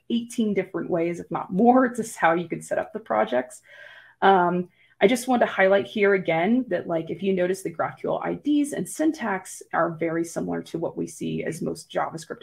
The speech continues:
object types. And it is, like, using JavaScript strings, integers, and numerates. So the syntax is gonna be very familiar that all of us front-end developers are very, like, used to and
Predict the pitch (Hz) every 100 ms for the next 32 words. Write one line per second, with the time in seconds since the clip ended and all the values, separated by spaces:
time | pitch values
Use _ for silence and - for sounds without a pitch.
0 | - 156 160 160 - - - - 180 175
1 | - 175 175 175 175 170 175 160 156 156
2 | - - - - - 269 262 254 247 220
3 | 226 214 214 190 180 196 220 254 - -
4 | - - 226 220 - 277 285 302 294 -
5 | 220 190 190 185 170 160 156 190 190 -
6 | 175 170 165 165 160 165 175 175 175 175
7 | - 160 175 165 202 247 247 226 175 160
8 | - 170 170 175 165 160 _ _ - _
9 | 285 302 - - 160 165 175 170